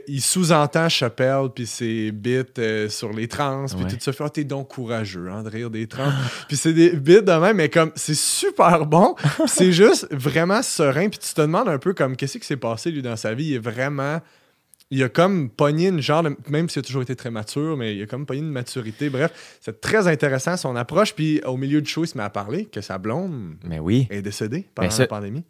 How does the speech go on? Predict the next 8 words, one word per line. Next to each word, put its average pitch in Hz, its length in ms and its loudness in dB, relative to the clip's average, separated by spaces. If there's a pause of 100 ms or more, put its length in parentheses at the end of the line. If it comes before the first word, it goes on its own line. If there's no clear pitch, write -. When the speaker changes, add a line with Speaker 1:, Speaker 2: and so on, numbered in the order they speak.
(100)
Speaker 3:
t'as-tu 107 220 0
écouté 131 320 2
ce - 80 -4
podcast-là ? 180 480 -2 (560)
Speaker 1:
Non. 147 160 -4 (160)
Speaker 3:
Parce 98 180 -2
que, 113 340 4 (560)
euh, 92 360 2